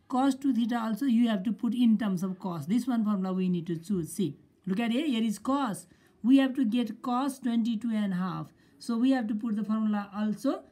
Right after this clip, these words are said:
in terms of cos. Sometimes the question can be here, sine will be here. Here will come minus here if it is sine. Then in that condition, what you have to use? You have to use this first one formula. Sometimes your question may be here in terms of tan.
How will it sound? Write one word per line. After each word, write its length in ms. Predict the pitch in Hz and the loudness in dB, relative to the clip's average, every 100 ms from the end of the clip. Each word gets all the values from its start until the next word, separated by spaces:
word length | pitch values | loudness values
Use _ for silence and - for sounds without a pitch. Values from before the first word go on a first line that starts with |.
| _ | _
in 220 | 254 240 220 | -2 0 0
terms 240 | 208 175 | -4 -4
of 160 | 185 180 | -6 -8
cos. 320 | 180 156 - _ _ | -10 -10 -14 _ _
Sometimes 560 | - 311 339 339 359 311 | -6 -2 0 0 -2 -2
the 80 | 269 | -2
question 560 | 302 302 294 311 311 | 2 2 2 2 2
can 320 | 302 262 277 269 | 0 2 4 6
be 160 | 302 | 6
here, 280 | 240 220 254 - | 4 0 -6 -10
sine 680 | - - 277 277 294 277 240 | -10 -4 0 2 4 4 4
will 140 | 214 | 2
be 160 | 196 175 | 0 -2
here. 220 | 175 165 - _ | -2 -6 -16 _
Here 200 | 190 240 | -2 0
will 160 | 247 226 | 2 2
come 220 | 233 220 | 0 0
minus 400 | 226 220 220 208 | 0 0 0 0
here 160 | 190 | -2
if 100 | 208 | -2
it 140 | 202 185 | -2 -2
is 160 | 180 | -4
sine. 320 | 196 165 240 - _ _ _ 180 | -4 -4 -4 -8 _ _ _ -2
Then 320 | 247 302 269 | 0 2 2
in 240 | 277 277 | 4 4
that 260 | 311 349 349 | 4 -4 -2
condition, 560 | 247 233 240 233 233 | 0 0 0 0 0
what 220 | 226 277 277 | 0 0 0
you 80 | |
have 100 | 233 214 | 0 2
to 40 | |
use? 300 | 247 381 - - - | 2 2 -2 -14 -2
You 140 | 220 | 0
have 100 | 247 | 2
to 80 | 233 | 2
use 180 | 247 240 | 4 4
this 200 | 233 214 | 2 0
first 320 | 262 262 254 | 0 -2 -2
one 240 | 233 214 196 | -2 0 0
formula. 460 | 175 160 151 151 - _ _ - - | -4 -4 -6 -10 -18 _ _ -20 -4
Sometimes 480 | 277 302 339 359 | 2 4 4 2
your 220 | 320 311 - | 4 4 2
question 580 | 302 294 330 311 269 | 4 4 4 4 6
may 180 | 294 349 | 4 4
be 160 | 339 311 | 6 6
here 200 | 269 277 | 6 4
in 200 | 269 247 | 4 4
terms 280 | 262 240 247 | 2 2 0
of 200 | 214 - | -4 -6
tan. 400 | 226 175 156 | -4 -4 -6